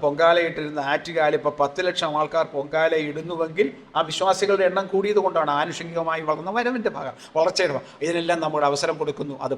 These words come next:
ഭരണഘടനാദത്തമാണ്. അതുകൊണ്ടാണ് അവിടെ സെക്കുലർ എന്നുള്ള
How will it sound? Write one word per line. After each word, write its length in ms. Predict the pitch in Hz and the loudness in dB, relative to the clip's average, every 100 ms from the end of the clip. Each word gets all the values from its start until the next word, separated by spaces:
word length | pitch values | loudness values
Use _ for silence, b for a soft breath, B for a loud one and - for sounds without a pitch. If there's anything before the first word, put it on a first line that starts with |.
| 127 | -4
ഭരണഘടനാദത്തമാണ്. 1160 | 127 135 135 131 127 123 120 - 107 104 101 85 - - _ - | -2 -2 -2 -4 -8 -8 -8 -6 -4 -4 -8 -14 -20 -20 _ -6
അതുകൊണ്ടാണ് 440 | 180 185 170 165 151 | 0 2 4 4 2
അവിടെ 180 | 151 147 - | 2 0 0
സെക്കുലർ 420 | 165 165 233 196 | -2 0 2 2
എന്നുള്ള 260 | 151 135 127 | 2 0 -2